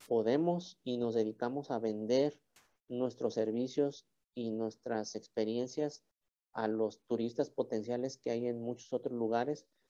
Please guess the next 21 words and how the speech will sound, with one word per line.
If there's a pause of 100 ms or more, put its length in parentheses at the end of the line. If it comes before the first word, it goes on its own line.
(520)
Hay (480)
muchos
lugares
que
pueden
venir
a
visitar, (840)
este,
Tepic, (580)
gente
de
Guadalajara,
gente
de
Sinaloa,
gente
del
centro,
gente
de